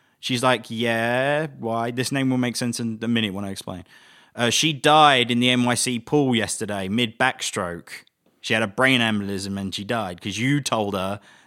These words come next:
that the camera adds five pounds. So she's, she's had a weight problem." So essentially, T S forced this girl to go to the Y M C A and swim laps 'cause she was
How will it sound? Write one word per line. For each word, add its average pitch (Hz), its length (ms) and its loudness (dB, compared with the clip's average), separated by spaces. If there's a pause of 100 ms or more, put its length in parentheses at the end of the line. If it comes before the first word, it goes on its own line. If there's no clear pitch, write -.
that 117 180 -2
the 117 60 -6
camera 113 440 2
adds 101 200 0
five 104 360 -2
pounds. 92 760 -2 (240)
So - 120 -8
she's, 101 400 -4
she's 110 180 -2
had 107 160 0
a 107 40 0
weight 117 320 2
problem." 90 400 -8
So 107 160 -2
essentially, 117 680 -4 (840)
T 175 240 6
S 143 200 2
forced 180 340 0
this 175 140 0
girl 160 200 0
to 147 100 -6
go 151 160 4
to 139 120 0
the 139 80 2
Y 143 180 2
M 139 80 -2
C 143 140 -4
A 135 60 0
and 131 160 0
swim 127 360 0
laps 123 340 -2
'cause 123 140 -6
she 123 120 -4
was 110 180 -6